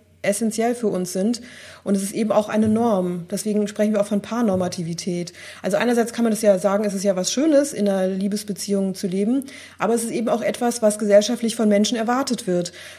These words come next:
Und wenn man beispielsweise auf eine Familienfeier geht oder vielleicht auch auf eine Hochzeit und man geht da alleine hin und nicht mit einem Partner oder einer Partnerin, wird man auch feststellen, dass man irgendwie kritisch beäugt wird. Und das Problem daran ist eben,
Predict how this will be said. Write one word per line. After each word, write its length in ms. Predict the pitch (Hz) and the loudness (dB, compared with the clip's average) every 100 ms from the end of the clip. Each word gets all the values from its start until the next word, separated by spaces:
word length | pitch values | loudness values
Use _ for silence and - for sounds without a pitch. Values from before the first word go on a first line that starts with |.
| - | -2
Und 160 | 208 208 | 2 4
wenn 100 | 233 | 4
man 160 | 233 | 4
beispielsweise 640 | 214 214 226 208 208 208 202 | 4 4 2 0 6 6 6
auf 100 | 208 | 2
eine 120 | 196 | 0
Familienfeier 720 | 208 220 359 302 226 220 220 | 4 6 8 6 4 6 4
geht 320 | 226 226 220 | 4 2 0
oder 180 | 175 190 | 0 0
vielleicht 240 | 208 196 | 0 -2
auch 80 | - | -2
auf 140 | 185 208 | -2 -2
eine 160 | 190 | 0
Hochzeit 580 | 240 302 - 240 247 269 | 2 0 0 2 2 2
und 60 | 220 | 2
man 140 | 208 | 2
geht 160 | 202 208 | 2 0
da 80 | |
alleine 400 | 185 185 233 320 | 0 0 2 4
hin 260 | 262 240 277 | 4 4 4
und 80 | 208 | 2
nicht 180 | 269 262 | 0 0
mit 140 | 220 | -2
einem 220 | 190 185 | -2 -4
Partner 340 | 185 190 196 185 | -2 -4 -2 -2
oder 140 | 190 | -2
einer 180 | 180 175 | -4 -4
Partnerin, 580 | - 247 294 208 214 247 - - - - | -4 -2 2 4 4 2 -4 -18 -20 -6
wird 140 | - 262 | -2 4
man 100 | 285 | 4
auch 100 | 226 | 4
feststellen, 720 | 240 233 - - 233 247 262 - - - - | 0 -2 -2 0 2 2 0 -4 -20 -12 0
dass 260 | 208 208 | 2 2
man 80 | 247 | 0
irgendwie 220 | 233 262 | 2 2
kritisch 340 | - 269 269 - | 0 0 0 0
beäugt 460 | 269 220 214 - | 4 4 4 -2
wird. 320 | 170 170 165 - - - - | -4 -4 -6 -16 -20 -20 -4
Und 100 | 208 | -2
das 120 | 202 | -2
Problem 420 | - 196 247 339 | -2 0 2 4
daran 240 | 269 196 196 | 4 2 0
ist 180 | 202 | -4
eben, 360 | - 202 233 262 | -4 0 0 -2